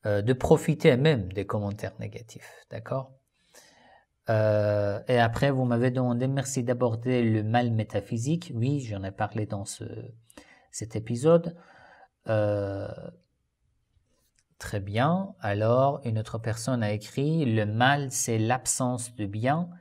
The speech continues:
C'est comme le froid, l'absence de chaleur. C'est comme la climatisation. Ça marche comment ? Ça enlève la chaleur.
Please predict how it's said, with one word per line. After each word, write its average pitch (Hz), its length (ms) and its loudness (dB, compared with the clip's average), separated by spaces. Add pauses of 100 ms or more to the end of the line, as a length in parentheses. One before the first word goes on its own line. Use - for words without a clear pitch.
(340)
C'est 127 220 0
comme 98 240 -2
le 104 100 0
froid, 151 480 2
l'absence 113 560 -2
de 104 60 -10
chaleur. - 480 -12
C'est 113 240 -4
comme 107 300 -4 (400)
la 101 320 0
climatisation. 117 1400 -2 (100)
Ça - 220 -8
marche 110 320 -6
comment ? 156 560 -4 (540)
Ça - 240 -2
enlève 143 440 2
la 107 140 2
chaleur. 143 720 0